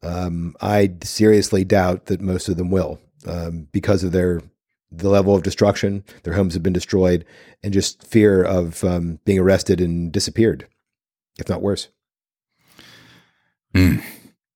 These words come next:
Speaker 2: With that sobering thought, I want to bring this conversation to an end and play a keeper, the first of our keepers,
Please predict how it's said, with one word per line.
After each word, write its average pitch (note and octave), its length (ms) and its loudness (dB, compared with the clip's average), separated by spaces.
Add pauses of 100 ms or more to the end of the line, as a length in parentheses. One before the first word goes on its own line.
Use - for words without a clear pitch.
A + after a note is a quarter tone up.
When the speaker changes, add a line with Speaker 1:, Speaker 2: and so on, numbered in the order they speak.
(1040)
Speaker 2:
With E2+ 140 -2
that F2 180 2
sobering F2 420 2
thought, D#2+ 360 0 (760)
I F2 80 -4
want E2+ 360 -4
to F2 60 0
bring F#2+ 160 2
this F2+ 120 2
conversation D#2+ 600 0
to E2 180 -4
an D2+ 100 -4
end D2+ 500 -4 (120)
and E2+ 260 -4
play G#2+ 500 4 (500)
a G#2+ 160 0
keeper, F#2+ 680 -4
the D2+ 60 -12
first - 340 0
of E2+ 180 -2 (100)
our E2 120 0
keepers, D#2 680 -4